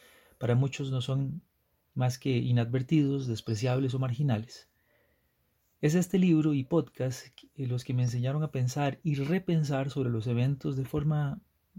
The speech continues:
un poco diferente, a tratar de entender el lado freak, caprichoso, raro de muchos aspectos de la economía. Y yo, en mi afán de ingeniero, tomo estos temas y los llevo al mejoramiento continuo de la calidad.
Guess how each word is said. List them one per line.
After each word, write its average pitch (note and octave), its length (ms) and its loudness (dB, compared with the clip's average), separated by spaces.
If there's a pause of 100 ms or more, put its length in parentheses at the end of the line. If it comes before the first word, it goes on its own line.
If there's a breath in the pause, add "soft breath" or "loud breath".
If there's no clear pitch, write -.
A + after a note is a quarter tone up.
(120)
un E3+ 140 4
poco F3 240 2
diferente, C#3+ 560 2 (480 soft breath)
a B2+ 80 -6
tratar C#3 320 2
de F3 120 4
entender C#3+ 460 0
el C#3+ 120 -2
lado C#3 240 -4
freak, - 680 -4
caprichoso, B2 720 -2
raro B2 360 0
de A2 120 -4
muchos C3+ 320 -2
aspectos C3 480 -6
de A#2+ 120 -2
la A2 100 -2
economía. B2 560 0 (800 soft breath)
Y C#3 100 2
yo, D3 400 2
en B2+ 160 2
mi A#2+ 80 4
afán B2+ 560 0 (220)
de C#3+ 80 -2
ingeniero, C#3 500 2 (1000)
tomo C3+ 220 2
estos C3+ 260 -6
temas C3+ 380 -2
y D3+ 100 -6
los A#2+ 160 0
llevo B2 220 2
al C3+ 80 0
mejoramiento A#2+ 500 0
continuo A#2+ 380 -2
de A2 60 2
la A2 100 0
calidad. C3+ 400 0